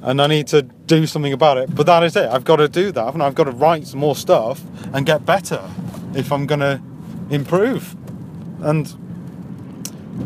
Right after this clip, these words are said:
no, it sounds, it sounds now that I'm quite down, but I'm not. I've just come off stage and you, you've had the adrenaline of getting up there and doing it,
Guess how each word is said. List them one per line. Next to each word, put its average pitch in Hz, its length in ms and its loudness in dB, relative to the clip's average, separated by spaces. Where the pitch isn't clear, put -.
no, 180 160 4
it 196 160 -4
sounds, 240 420 4
it 147 80 -14
sounds 208 300 2
now 170 300 4
that 127 100 0
I'm 131 200 -6
quite 135 240 -2
down, 156 300 2
but 139 140 2
I'm 147 120 2
not. 156 200 4
I've 120 100 0
just 165 160 0
come 160 160 4
off 143 140 6
stage 135 340 2
and 127 160 -6
you, 127 160 -4
you've 127 180 -6
had 135 200 2
the 127 100 0
adrenaline 127 460 0
of 110 140 -8
getting 127 200 2
up 127 160 2
there 123 160 0
and 117 100 -8
doing 127 220 0
it, 127 160 -2